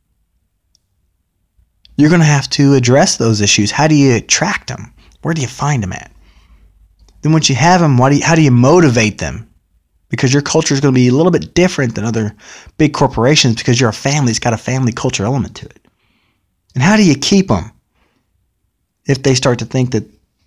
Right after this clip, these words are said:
they can't compete with family members? It's gonna be key to your success. And again, your family situation may be different.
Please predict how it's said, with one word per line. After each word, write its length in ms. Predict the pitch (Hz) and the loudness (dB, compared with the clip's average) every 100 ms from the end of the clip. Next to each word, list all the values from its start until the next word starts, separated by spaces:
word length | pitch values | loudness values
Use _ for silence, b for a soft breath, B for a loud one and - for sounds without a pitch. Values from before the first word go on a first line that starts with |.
| _ - | _ -2
they 120 | 135 | -2
can't 580 | - 147 135 123 - - _ _ _ - | 0 0 0 -2 -8 -18 _ _ _ -6
compete 380 | - - 226 135 | -4 -2 -2 -2
with 120 | 123 | -4
family 320 | - 180 143 | -2 -2 0
members? 500 | 101 87 - - - - _ _ _ _ _ _ _ _ _ _ - | -2 -6 -10 -12 -12 -16 _ _ _ _ _ _ _ _ _ _ -16
It's 100 | - | -4
gonna 120 | 233 | 0
be 80 | 220 | 0
key 200 | - 220 | 2 2
to 60 | 196 | 4
your 140 | 190 | 4
success. 840 | 196 - - 214 139 - - - _ _ _ _ _ _ - | 2 2 4 4 2 0 -6 -10 _ _ _ _ _ _ 0
And 100 | 160 | 2
again, 540 | 151 220 190 196 - b b b b b b - | 2 4 4 2 -2 b b b b b b -4
your 160 | 127 | -2
family 320 | 123 123 127 | 0 0 0
situation 540 | 123 135 139 131 120 131 | 0 -2 -2 0 0 -2
may 80 | 120 | -2
be 120 | 107 | -2
different. 400 | 110 127 104 | -4 -4 -8